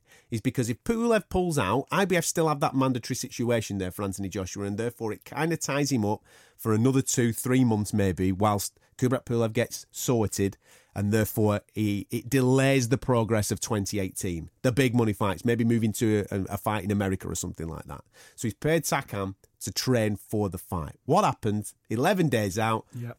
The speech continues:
Speaker 1: Pulev pulls out. He has a quick word with the I B F. I B F say, "Yeah, okay, you can fight the next one down."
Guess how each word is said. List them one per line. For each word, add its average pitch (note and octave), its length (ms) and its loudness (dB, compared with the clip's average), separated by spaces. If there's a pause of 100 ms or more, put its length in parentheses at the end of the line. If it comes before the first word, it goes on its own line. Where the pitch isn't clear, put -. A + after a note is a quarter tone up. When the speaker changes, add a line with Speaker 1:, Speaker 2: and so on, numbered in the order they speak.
Speaker 1:
Pulev G3+ 500 4
pulls F#2+ 320 0
out. A2+ 340 2
He G#2+ 80 -2
has G2+ 120 0
a A2 40 -8
quick - 260 0
word B2 300 2
with A2 120 2
the G#2 120 2
I G2+ 160 2
B G2+ 180 0
F. B2 300 0
I D3 140 2
B C#3 160 2
F A#2 80 0
say, A#2 140 2
"Yeah, B2+ 240 0
okay, B2+ 240 -2
you A2 120 -4
can G#2 140 -8
fight A2 180 -4
the G#2+ 80 -6
next A2 220 -6
one F#2+ 160 -4
down." A#2+ 320 2